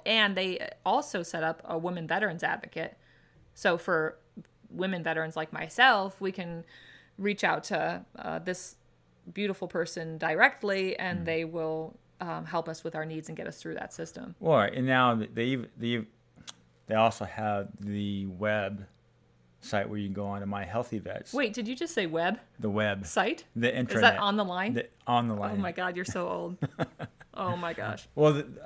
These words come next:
Speaker 2: I mean, look at the veterans, how most of them still
Speaker 1: They
Speaker 2: have
Speaker 1: probably don't know how to
Speaker 2: A O L.
Speaker 1: operate a computer, honey.
Speaker 2: Yes, but I think it's easy. I can message my doctor directly now.
Speaker 1: Is that wild or what?
Speaker 2: That's super wild. That's great.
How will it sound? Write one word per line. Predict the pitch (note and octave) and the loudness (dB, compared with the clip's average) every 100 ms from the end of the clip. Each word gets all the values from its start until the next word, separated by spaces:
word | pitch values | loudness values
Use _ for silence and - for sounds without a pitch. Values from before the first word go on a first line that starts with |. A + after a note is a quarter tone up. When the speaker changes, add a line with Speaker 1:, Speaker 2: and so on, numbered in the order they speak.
| - | -8
Speaker 2:
I | |
mean, | C#3+ C3+ B2+ | -2 2 2
look | C3+ C#3 | 2 0
at | |
the | B2+ | 6
veterans, | C#3 B2 G2 - | 8 8 2 0
how | A#2+ A2 - - | 2 2 0 -8
most | G#2+ A#2+ B2 A2+ | -2 0 0 -2
of | |
them | A2 G#2 G#2 - - | 0 0 -2 -10 -20
still | - B2 | 0 2
Speaker 1:
They | G#2+ | 6
Speaker 2:
have | G#2+ G#2+ | 6 6
Speaker 1:
probably | - | 4
don't | - A#2 | 4 4
know | - | 6
how | - | 4
to | - | 4
Speaker 2:
A | |
O | |
L. | - | 0
Speaker 1:
operate | G3 - F#3+ E3+ | -4 -4 -6 -6
a | |
computer, | D#3+ - D#3+ D#3+ | -10 -10 -8 -8
honey. | D3+ F3 F3+ - - - - - - _ | -10 -12 -14 -20 -20 -20 -20 -20 -20 _
Speaker 2:
Yes, | C3+ C3+ A#2+ - | 0 6 6 8
but | C3+ | 4
I | B2+ | 4
think | E3+ | 2
it's | C#3+ - | 2 4
easy. | B2+ A2 G#2+ | 2 4 2
I | B2+ | 2
can | B2 A#2 | 2 2
message | A2+ A#2 A#2 G#2 | 4 2 0 0
my | G#2+ G2+ | 0 0
doctor | G2 G2 G2 G2+ | 0 0 0 -6
directly | F#2+ F2+ E2 - - | -8 -6 -6 -8 -12
now. | - - _ _ _ _ _ _ | -14 -16 _ _ _ _ _ _
Speaker 1:
Is | - | -12
that | - A3+ | -10 -10
wild | F#3 F3+ A#3+ | -10 -10 -10
or | G3+ E3+ | -8 -8
what? | - - | -8 -4
Speaker 2:
That's | G#2 F#2+ - - - - | 0 0 -2 -16 -20 -18
super | - A2 F#2+ | -8 -6 -6
wild. | F#2 - - - _ | -8 -10 -14 -20 _
That's | - | -16
great. | - - - | -12 -12 -12